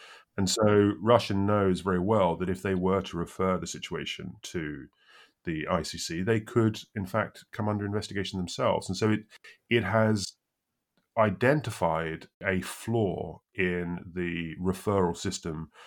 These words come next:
at the U N Security Council. And one of the things that we have advocated for is for that to be reformed so that the permanent members cannot block a referral to the International Criminal Court. Unfortunately, that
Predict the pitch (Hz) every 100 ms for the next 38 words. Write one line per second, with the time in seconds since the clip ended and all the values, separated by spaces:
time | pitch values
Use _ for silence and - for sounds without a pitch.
0 | - - _ 95 92 95 90 82 92 -
1 | 143 104 - 80 73 85 92 95 92 95
2 | 85 80 92 87 87 82 - - _ _
3 | _ - 98 92 90 85 87 - 87 82
4 | 78 - - 85 76 - _ _ _ _
5 | - 87 107 101 - 98 85 80 - 160
6 | 131 87 85 - - 98 92 85 - -
7 | 87 85 - 98 90 - - 82 - -
8 | 98 92 98 107 87 - - - _ -
9 | - _ 85 90 87 82 - - 85 82
10 | - 85 80 73 78 78 - 78 85 -
11 | 76 73 - - 73 - - - _ -
12 | - _ _ 95 92 - 104 - 85 -
13 | 87 - -